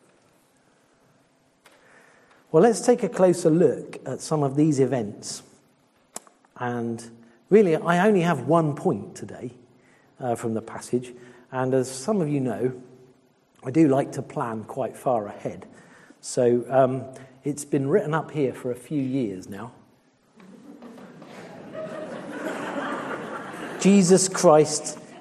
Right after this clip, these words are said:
is Lord. And Mark tells us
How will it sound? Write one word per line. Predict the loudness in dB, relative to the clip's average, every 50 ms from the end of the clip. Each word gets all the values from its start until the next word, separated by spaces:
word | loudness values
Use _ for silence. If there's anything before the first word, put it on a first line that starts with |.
| -8 -2
is | 0 0 0 0 2
Lord. | 4 6 6 6 4 0 -4 -8 -10 -12 -14 -18 -18 -20 -20 -20 -20 -20 -20 -20 _ _ _ -20 -20 -20 -20 _ _ _ _ _ _ -20 _ _ _ _ _ _ _ _ _ _ _ _ _ -8
And | -4 -2 0 0 2 4
Mark | 4 4 2 2 -2 -6 -10 -14 -14
tells | -16 -12 -8 -6 -4 -2 -2 -2 -2 -2 -4 -6 -6
us | -10 -12 -14 -16 -20 -20 -20 -20 -20 -20 -20